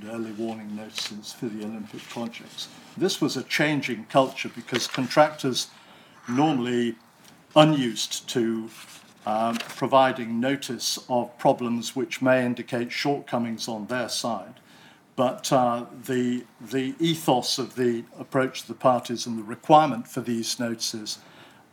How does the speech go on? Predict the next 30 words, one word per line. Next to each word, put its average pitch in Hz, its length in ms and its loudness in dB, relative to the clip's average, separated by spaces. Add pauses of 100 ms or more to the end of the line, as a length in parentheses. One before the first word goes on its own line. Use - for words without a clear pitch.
uh, 117 320 -2
in 123 180 -2
the, 120 260 0 (100)
the 123 140 2
Olympic 120 400 -4 (520)
projects 120 600 -2 (320)
ensured 147 640 4
that, 127 320 0
um, 123 260 4 (560)
potential 139 500 2
problems 117 600 -2
were 113 320 -4
addressed 123 500 -6
at 123 160 -6
an 120 140 -2
early 113 240 -4
stage. 131 640 0 (280)
As 107 80 -8
soon 131 300 0
as 113 140 -6
they 117 180 -4
were, 113 400 -4 (380)
um, 117 420 -2 (680)
they 131 120 0
became 117 400 -2
apparent, 127 560 0 (500)
they're 120 180 4
discussed, - 800 6 (340)
they 123 160 4
are, 123 440 4